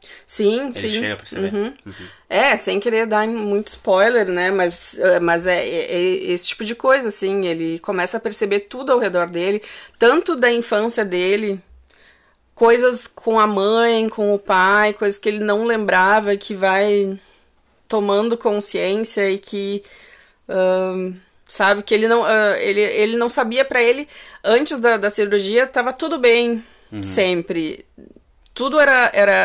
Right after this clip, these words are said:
Speaker 1: era ok, ele levava a vidinha dele, ele não lembrava do que tinham feito pra ele, ele não, ah, ou ele não tinha consciência do que tavam fazendo com ele.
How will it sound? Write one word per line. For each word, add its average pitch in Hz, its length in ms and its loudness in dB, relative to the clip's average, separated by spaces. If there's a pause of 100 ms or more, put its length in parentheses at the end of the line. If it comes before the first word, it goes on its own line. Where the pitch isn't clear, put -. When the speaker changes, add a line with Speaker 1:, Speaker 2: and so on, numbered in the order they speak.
Speaker 1:
era 190 220 2
ok, 185 220 0
ele 240 300 4
levava 190 400 0
a 190 40 -2
vidinha 190 400 -4
dele, 247 680 0 (420)
ele 247 160 2
não 226 160 2
lembrava 196 460 2
do 196 100 -8
que - 100 -20
tinham 196 200 -4
feito 196 260 -6
pra 208 160 0
ele, 240 180 2
ele 220 140 -2
não, 214 120 0
ah, 202 400 2
ou 208 260 6
ele 202 120 4
não 196 140 2
tinha 202 460 -2
consciência 220 720 -2
do 220 100 -4
que - 100 -12
tavam 208 280 0
fazendo 208 440 0
com 202 240 -4
ele. 220 360 -4